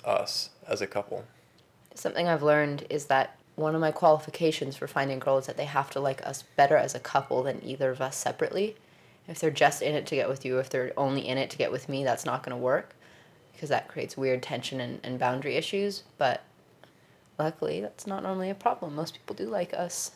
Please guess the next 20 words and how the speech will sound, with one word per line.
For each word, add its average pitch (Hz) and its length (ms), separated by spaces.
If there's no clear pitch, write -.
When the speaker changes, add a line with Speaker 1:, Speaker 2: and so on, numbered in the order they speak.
Speaker 2:
They - 140
like 180 180
<laughs> 988 360
as - 80
a 156 40
couple 151 320
better 143 320
than 160 300
either 160 240
of 151 120
us 151 100
separately. - 480
Speaker 1:
Yeah, 117 240
I'd 120 80
agree. 117 260
There 123 140
has 123 220
been 139 160
times 123 400
when 110 680